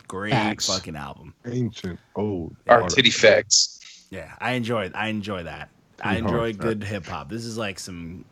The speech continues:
Speaker 1: way throwback. I remember this shit from, like, fucking boombox days. <laughs>
Speaker 3: Walking down the street with
Speaker 1: Yeah.
Speaker 3: D batteries.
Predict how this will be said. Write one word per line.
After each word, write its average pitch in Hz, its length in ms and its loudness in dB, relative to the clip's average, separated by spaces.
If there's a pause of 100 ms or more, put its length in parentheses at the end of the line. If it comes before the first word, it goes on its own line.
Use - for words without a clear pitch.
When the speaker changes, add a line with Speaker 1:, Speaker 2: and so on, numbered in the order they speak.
(320)
Speaker 1:
way 101 480 -2
throwback. 80 420 -8
I 101 80 0
remember 127 260 -2
this 107 200 -4
shit 120 360 -4
from, 90 300 -10
like, 87 380 -10 (1500)
fucking 90 680 -8
boombox 117 680 0
days. 82 640 -8 (340)
<laughs> - 60 -10 (1200)
Speaker 3:
Walking 113 280 6
down 117 160 12
the 101 80 2
street - 440 6
with 92 120 2
Speaker 1:
Yeah. 123 320 12
Speaker 3:
D 92 100 2
batteries. 95 840 4